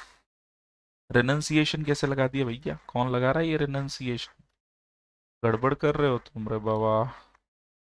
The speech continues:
हम्म, रेनाउन से ही बना है renunciation। चलिए, an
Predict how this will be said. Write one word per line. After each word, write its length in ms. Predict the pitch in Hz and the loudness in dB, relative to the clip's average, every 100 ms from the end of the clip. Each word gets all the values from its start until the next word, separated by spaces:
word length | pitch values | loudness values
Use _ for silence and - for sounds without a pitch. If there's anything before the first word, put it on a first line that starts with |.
| _ _ _ _ _ _ - | _ _ _ _ _ _ -12
हम्म, 300 | 113 131 170 180 - - - | -8 -8 -8 -12 -18 -14 2
रेनाउन 420 | 117 117 123 143 | 6 8 6 4
से 160 | 156 160 | 0 0
ही 80 | 156 | 0
बना 200 | 151 143 | 0 0
है 100 | 135 | 0
renunciation। 760 | 131 127 127 117 113 - - - | 0 -4 -4 -4 -6 -6 -12 -2
चलिए, 300 | 131 143 117 - - - - _ _ _ _ - | 0 2 -2 -8 -20 -20 -20 _ _ _ _ 4
an 180 | 175 | 4